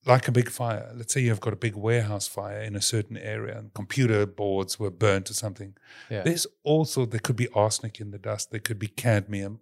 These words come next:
Speaker 1: all sorts of trace materials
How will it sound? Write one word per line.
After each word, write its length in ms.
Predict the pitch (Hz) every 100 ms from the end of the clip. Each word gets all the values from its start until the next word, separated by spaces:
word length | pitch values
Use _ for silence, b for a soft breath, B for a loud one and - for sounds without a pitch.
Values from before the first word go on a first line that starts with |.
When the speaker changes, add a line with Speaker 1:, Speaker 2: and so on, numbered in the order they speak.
| _
Speaker 1:
all 300 | 147 170 185
sorts 420 | 180 - 156 151 147
of 200 | 123 - B B B B B
trace 380 | - 147 151 -
materials 720 | 127 - 147 139 - - -